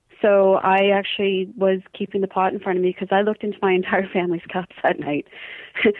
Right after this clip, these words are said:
Now, I've never read their leaves since, <laughs> might I add. I would rather see fate play out the way fate's gonna play out without having any preconceived notion of it. But that piqued my curiosity.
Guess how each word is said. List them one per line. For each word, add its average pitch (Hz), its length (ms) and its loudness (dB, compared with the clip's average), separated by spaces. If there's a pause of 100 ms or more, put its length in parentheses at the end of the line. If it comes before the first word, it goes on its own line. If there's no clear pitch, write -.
(140)
Now, 247 80 4
I've 233 80 0
never 262 240 2
read 214 340 0
their 202 140 2
leaves 185 320 2
since, 196 240 0 (280)
<laughs> - 220 -20
might 175 240 0
I 170 140 2
add. 170 280 0 (520)
I 165 80 -2
would 170 160 -2
rather 180 300 2 (100)
see 185 80 2
fate 180 360 0
play 165 280 2
out 165 120 0
the 165 60 -4
way 170 160 0
fate's 180 320 -2
gonna 170 180 -4
play 175 260 0
out 202 200 2
without 165 280 0
having 165 340 0
any 170 160 -2
preconceived 175 560 -2
notion 170 360 -2
of 185 100 0
it. 247 160 2 (120)
But 165 280 2 (180)
that 180 320 4 (140)
piqued - 280 -6
my 170 100 0
curiosity. 165 800 -2